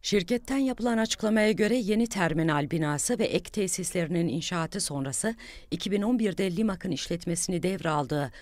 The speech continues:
Priştine Uluslararası Adem Yaşari Havalimanı'nda yeni terminal kapıları düzenlenen törenle hizmete açıldı. Törene Kosova hükümeti yetkilileriyle Limak üst düzey yetkilileri katıldı.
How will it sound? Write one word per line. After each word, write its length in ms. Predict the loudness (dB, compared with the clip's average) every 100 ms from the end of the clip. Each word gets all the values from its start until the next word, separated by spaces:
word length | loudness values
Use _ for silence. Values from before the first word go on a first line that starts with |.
| -16
Priştine 440 | -6 -2 -2 0 -2
Uluslararası 800 | -2 -4 -2 -2 0 0 0 0
Adem 260 | 0 2
Yaşari 420 | 0 0 0 0
Havalimanı'nda 800 | 0 0 0 0 0 0 0 -2 -2 -12 -18 -2
yeni 300 | 2 4 2
terminal 520 | 0 0 2 0 -2
kapıları 540 | -4 -6 -2 0 0 -2
düzenlenen 640 | -2 0 0 0 -2 -4
törenle 420 | -2 -2 0 -2
hizmete 440 | -4 -4 -4 -4
açıldı. 460 | -6 -4 -2 0 0 -4 -20 -4
Törene 380 | 0 4 2 0
Kosova 360 | -4 -2 0
hükümeti 480 | 0 0 -4 -2 -2
yetkilileriyle 720 | -4 -2 -4 -2 0 0 -2
Limak 380 | 0 -2 -2 -4
üst 240 | -6 -6
düzey 240 | -4 -2 -2
yetkilileri 580 | -2 -4 -4 -2 -2 -4
katıldı. 540 | -8 -4 -2 0